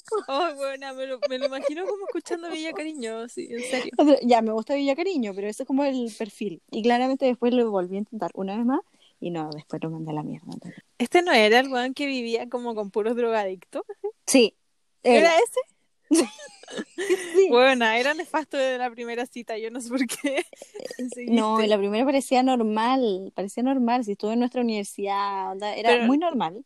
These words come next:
Speaker 1: ¿la tercera cita fue cuando fuiste a su casa?
Speaker 2: Sí. Filo, la cosa es que caché que to-, sus amigos eran demasiado raros y yo era como, no sé, como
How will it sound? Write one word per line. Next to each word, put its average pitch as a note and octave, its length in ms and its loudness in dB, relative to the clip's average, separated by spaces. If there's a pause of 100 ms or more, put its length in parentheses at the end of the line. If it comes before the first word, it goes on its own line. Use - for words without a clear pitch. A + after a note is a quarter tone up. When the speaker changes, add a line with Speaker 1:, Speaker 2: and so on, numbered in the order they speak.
(140)
Speaker 1:
¿la A3+ 360 0
tercera A#3+ 600 -6
cita D4+ 280 -6
fue C#4+ 160 -10
cuando C#4+ 240 -8
fuiste D#4 200 -8
a C#4+ 40 -4
su D4+ 120 -12
casa? - 240 -8 (640)
Speaker 2:
Sí. - 360 2 (220)
Filo, B3 260 6
la A#3 100 8
cosa C#4 220 -2
es - 60 -4
que C#4+ 120 -8
caché C4 240 -4
que C4+ 80 -6
to-, C#4 220 -10
sus - 220 -4
amigos A3+ 260 0
eran C#4+ 160 0
demasiado C4 320 0
raros B3+ 340 2
y B3 160 0
yo A#3 100 2
era B3 220 0
como, A#3+ 320 0 (400)
no G#3+ 140 -4
sé, - 180 0
como G3+ 420 -2